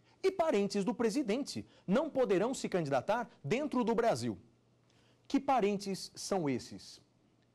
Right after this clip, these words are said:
O cônjuge, o cônjuge, o companheiro, seja na união estável,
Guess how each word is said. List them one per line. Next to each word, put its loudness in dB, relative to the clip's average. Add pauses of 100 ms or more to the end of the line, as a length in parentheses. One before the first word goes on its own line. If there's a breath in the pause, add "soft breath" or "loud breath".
(100)
O 2
cônjuge, 0 (420)
o -4
cônjuge, -2 (500 soft breath)
o 2
companheiro, 2 (440 soft breath)
seja 0
na 2
união 2
estável, 0